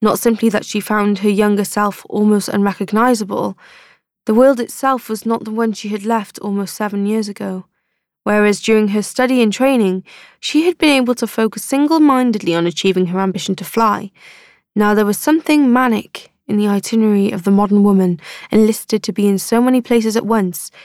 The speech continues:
in the boardroom, the school fundraiser, the yoga studios, holding placards out on the street to protest for feminist causes. And yet through all of this,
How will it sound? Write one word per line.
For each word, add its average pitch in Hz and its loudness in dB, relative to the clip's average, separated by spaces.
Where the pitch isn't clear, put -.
in 190 0
the 185 2
boardroom, 226 2
the - -14
school 220 2
fundraiser, 226 -2
the 185 -4
yoga 226 2
studios, 240 2
holding 202 0
placards 220 -2
out 208 -4
on 208 -2
the 196 -2
street - -4
to - -12
protest - -8
for 190 -16
feminist 185 -4
causes. - -2
And 233 4
yet 269 0
through 233 -2
all 294 4
of 269 0
this, 269 0